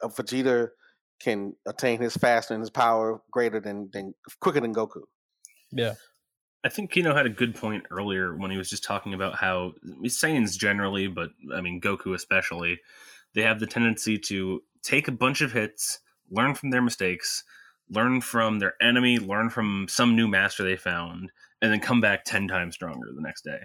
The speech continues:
Speaker 3: or the next year, depending on the, the cycle. And, I mean, that's kind of what it comes down to in a lot of things. Like, if you give them enough time to adapt to what it is, yeah, the Saiyans are probably gonna come out and beat you.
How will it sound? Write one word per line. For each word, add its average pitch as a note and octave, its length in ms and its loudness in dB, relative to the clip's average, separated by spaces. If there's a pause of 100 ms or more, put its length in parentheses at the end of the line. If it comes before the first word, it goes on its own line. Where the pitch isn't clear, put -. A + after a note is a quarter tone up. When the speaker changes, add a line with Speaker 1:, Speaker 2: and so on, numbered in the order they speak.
(840)
Speaker 3:
or G2 80 -2
the F#2+ 60 -2
next F#2 220 0
year, F2 320 -4
depending F#2 380 -6
on F2 140 -8
the, F2 220 -8 (300)
the G2 80 -10
cycle. F#2 440 -8 (1160)
And, A2 240 0 (100)
I C3 60 2
mean, C3 360 0 (140)
that's D3+ 220 0
kind F3+ 180 4
of D#3+ 100 4
what D3+ 100 2
it C3 180 0
comes B2 160 0
down A#2+ 180 2
to B2 60 -2
in A2 60 0
a G2 60 0
lot G#2+ 200 0
of G#2 100 -2
things. F#2+ 360 -4
Like, F2 200 -4
if A2 80 -4
you A#2 80 2
give C3+ 160 2
them C#3+ 140 4
enough A#2+ 200 4
time A#2+ 480 2
to G#2 300 0
adapt F#2+ 760 -4
to A#2+ 80 -6
what A2 160 2
it G2 120 2
is, B2 440 -2 (680)
yeah, A#3+ 140 2
the E3 60 -4
Saiyans F3 300 4
are D#3+ 60 -4
probably D#3 240 2
gonna D3+ 140 2
come D3 160 2
out C#3 100 4
and A#2+ 80 4
beat B2+ 160 2
you. - 140 -2